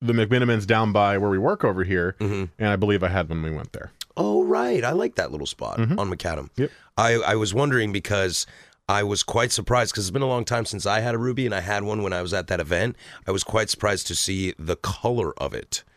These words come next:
Speaker 2: I forgot that this thing is, looks, for lack of better terms, like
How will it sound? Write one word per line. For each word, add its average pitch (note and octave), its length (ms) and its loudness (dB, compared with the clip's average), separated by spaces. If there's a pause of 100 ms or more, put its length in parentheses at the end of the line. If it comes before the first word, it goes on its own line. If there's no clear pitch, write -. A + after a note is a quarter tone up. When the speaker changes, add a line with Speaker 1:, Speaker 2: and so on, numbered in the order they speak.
(300)
Speaker 2:
I F2 80 2
forgot A2 540 0
that F2+ 160 -2
this F2+ 220 0
thing F2 380 -4
is, F2 460 -2 (100)
looks, F2 520 -2 (600)
for F#2+ 100 0
lack F#2+ 220 0
of F#2+ 100 -6
better F#2 200 0
terms, G2+ 420 0
like F2+ 380 0